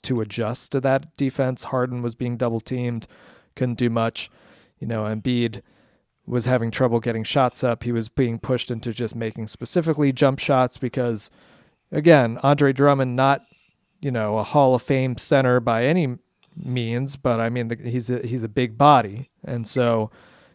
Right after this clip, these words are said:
you know, putting Embiid into specifically a jump shooter is, is something that you want to do as an opposing team because you know how dominant he is in the post.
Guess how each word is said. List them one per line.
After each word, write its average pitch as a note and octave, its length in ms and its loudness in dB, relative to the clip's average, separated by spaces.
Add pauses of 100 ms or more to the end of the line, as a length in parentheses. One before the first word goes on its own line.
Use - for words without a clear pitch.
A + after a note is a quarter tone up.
(120)
you C3 80 -4
know, A2+ 160 0 (160)
putting C#3+ 240 4
Embiid B2 360 0
into B2 280 -4
specifically - 640 -4
a G#2+ 40 -2
jump D3+ 280 2
shooter A2+ 480 2
is, G#2+ 260 -2
is B2+ 160 -6
something A#2+ 400 -4
that A2+ 160 -6
you A2 320 -4
want C3 360 2
to C3 100 -4
do B2+ 240 2
as A#2+ 120 -4
an B2 100 -4
opposing C3 420 2
team E3+ 340 4
because B2 260 -2
you B2 80 -2
know B2 140 2
how A2+ 160 -4
dominant B2 540 0 (760)
he D3 140 2
is B2 120 0
in B2 100 -2
the G#2+ 80 -8
post. E3+ 500 6